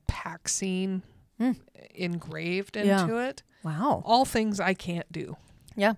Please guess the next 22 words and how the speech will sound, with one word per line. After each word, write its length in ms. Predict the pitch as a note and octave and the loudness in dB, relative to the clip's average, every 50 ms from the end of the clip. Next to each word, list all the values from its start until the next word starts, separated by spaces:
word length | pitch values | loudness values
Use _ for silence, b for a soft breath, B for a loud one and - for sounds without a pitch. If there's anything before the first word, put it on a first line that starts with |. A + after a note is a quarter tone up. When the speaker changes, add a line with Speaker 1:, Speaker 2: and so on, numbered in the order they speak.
| - - | -2 -4
Speaker 2:
no, 240 | E3+ F3+ F#3+ F3 - - | -2 0 0 -2 -4 -6
I 60 | F3 E3+ | -8 -8
can't 260 | - - F3+ F3 E3 | -6 -4 -2 -2 -2
even 280 | E3 D#3+ E3+ E3+ E3 - b b b b b b b b b b b b - _ | -2 -2 0 -2 -2 -4 b b b b b b b b b b b b -16 _
Speaker 1:
Wheat, 100 | - G#3 | -4 0
Speaker 2:
pretend. 600 | G3 G3+ C#4+ F4 - - F3+ G#3 G#3 D3 D#3 - - | 2 2 2 2 0 -2 0 0 0 -2 -6 -8 -4
Speaker 1:
wheat 400 | G3+ G3+ A3+ B3 D4+ - - - | 0 2 2 2 2 0 -4 -4
weaving, 520 | G#3+ A#3 B3 B3+ A#3+ C#4+ D4+ D#4+ F4 F#4 - - _ _ - | -2 -2 -2 0 2 2 2 2 0 -2 -6 -10 _ _ 2
which 180 | G#3+ G#3 - | 2 2 4
has 180 | A#3 A3+ G#3+ G#3+ | 2 2 0 0
been 300 | - - A3 A3 G#3+ G#3+ | 2 2 4 4 4 4
one 140 | A3 A3 A3+ | 4 4 4
of 120 | A3 F3 D#3+ | 2 2 2
my 160 | G3+ G3+ G3+ | 4 4 4
Speaker 2:
Oh. 80 | A#3+ A#3 | 6 6
Speaker 1:
favorites 320 | G3+ F#3 D#3 F3+ F3+ - | 6 6 6 4 2 2
since 180 | G3 F#3+ F3+ - | 0 0 0 0
I 60 | E3+ E3+ | 0 0
was 160 | E3 D#3 D#3+ | 0 -2 -4
a 60 | D3+ | -6
kid. 380 | - - - C#4+ A#3+ - G3 A3 | -6 -4 -2 -2 0 2 4 6
Speaker 2:
Yeah. 360 | A3 B3 D4+ D4 G3 E3 | 6 8 8 6 6 4